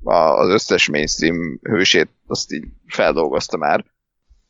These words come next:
ö, olyan szinte, hogy ez vállalható, és ne kelljen belőle nyolc új remake-et meg izét csinálni, hogy, hogy legyen értelme, és akkor hozzá kell nyúlni ezekhez az antihősökhöz, meg, meg kevésbé ismert figurákhoz,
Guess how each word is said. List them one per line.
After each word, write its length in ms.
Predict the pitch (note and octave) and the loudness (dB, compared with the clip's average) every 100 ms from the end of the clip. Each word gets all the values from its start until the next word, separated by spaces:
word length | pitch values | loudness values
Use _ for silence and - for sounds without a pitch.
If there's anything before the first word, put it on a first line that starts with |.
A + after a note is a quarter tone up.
| _ _ _ _ | _ _ _ _
ö, 220 | F#2+ E2+ | 0 2
olyan 300 | E2 D#2+ E2 | 2 2 0
szinte, 300 | F#2 G#2 E2 | 0 -4 0
hogy 120 | F2+ F2+ | 2 2
ez 140 | F2+ | 2
vállalható, 540 | F#2 D#2+ D2+ F#2 - | 2 4 4 2 0
és 120 | D#2+ - | -2 -2
ne 120 | F2 | -2
kelljen 260 | - E2 | 0 0
belőle 520 | E2+ D#2+ D#2+ F2+ E2 C#2 | 0 0 2 4 4 2
nyolc 360 | E2 E2+ - | -2 -4 -4
új 300 | D#2+ D2+ D2 | -4 -2 -2
remake-et 600 | - - D2 D#2 - D2 | -2 -4 -2 -2 0 -2
meg 160 | D2+ D2+ | -4 -8
izét 240 | D#2 D#2 | -6 -4
csinálni, 360 | - D2 D#2+ E2 | -2 0 0 0
hogy, 220 | C#2 - | -2 -2
hogy 200 | A#2 E2+ | -2 -2
legyen 320 | - D#2 D#2 | 0 0 2
értelme, 720 | D#2 D2 - D#2 E2+ G2+ G#2 | 2 2 2 2 2 2 2
és 140 | F2 - | 2 0
akkor 260 | - D#2+ | 0 0
hozzá 260 | D#2+ F#2 C2 | 0 0 0
kell 160 | - F2 | 0 -2
nyúlni 260 | D#2+ E2+ | -2 -2
ezekhez 420 | D#2 - - - | -2 -2 -4 -4
az 200 | C#2+ E2 | 0 0
antihősökhöz, 920 | - F#2+ D2+ - F2+ - D2+ - E2+ D#2+ | 0 -2 -2 -2 0 0 0 0 -2 -2
meg, 380 | C2+ C#2+ - - | -2 -2 -6 -8
meg 300 | C#2 C2+ - - | -4 -4 -6 -2
kevésbé 420 | E2 D#2+ D2+ F2+ | 0 0 0 0
ismert 320 | F2+ G#2 F#2+ | 2 0 -2
figurákhoz, 760 | G2+ E2 E2 D#2 - G2+ A2+ | -4 -2 2 2 2 0 0